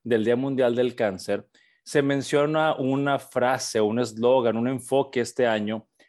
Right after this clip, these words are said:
que se llama, o que dice, perdón, lo, "por unos cuidados más justos". Eh, tú como experta en el manejo del cáncer,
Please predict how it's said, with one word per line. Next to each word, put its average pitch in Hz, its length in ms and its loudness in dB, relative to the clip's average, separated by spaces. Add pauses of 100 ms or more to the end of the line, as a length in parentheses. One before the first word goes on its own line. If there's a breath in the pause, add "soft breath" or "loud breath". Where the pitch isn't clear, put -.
(160 soft breath)
que 135 120 0
se 123 200 0
llama, 131 520 0
o 120 140 2
que 120 100 0
dice, 131 240 -2
perdón, 131 420 0 (140)
lo, 131 320 4
"por 131 160 2
unos 156 240 0
cuidados 135 460 2
más 131 260 -4
justos". - 840 -4 (500 soft breath)
Eh, 143 600 4
tú 175 140 2
como 185 220 2
experta 151 480 0
en 147 140 0
el 131 80 -2
manejo 120 340 -2
del 135 120 -2
cáncer, 131 500 -2